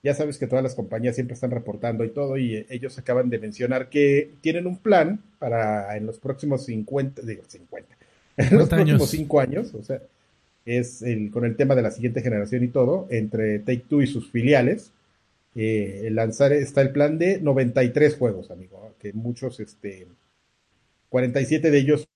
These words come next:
Speaker 1: se planea que vengan de franquicias ya existentes, continuaciones, remakes, y que la otra prácticamente mitad y mitad. Son cuarenta y siete, este,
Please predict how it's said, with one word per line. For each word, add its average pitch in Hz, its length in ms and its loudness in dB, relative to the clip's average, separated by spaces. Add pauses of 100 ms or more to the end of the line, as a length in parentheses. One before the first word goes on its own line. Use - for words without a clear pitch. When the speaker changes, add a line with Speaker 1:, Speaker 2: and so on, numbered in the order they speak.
(160)
Speaker 1:
se 113 160 -2
planea 127 540 0
que 104 600 -2
vengan 127 360 0
de 101 300 -4
franquicias 113 600 -2
ya 127 140 2
existentes, 135 600 -2
continuaciones, 123 760 -6
remakes, 120 500 -2 (680)
y 156 160 -6
que 160 140 4
la 147 100 6
otra 143 180 2 (200)
prácticamente 135 580 2
mitad 117 280 2
y 143 80 4
mitad. 113 340 -2
Son 143 160 -6
cuarenta 120 360 -2
y 110 60 -4
siete, 165 460 0
este, 101 500 -6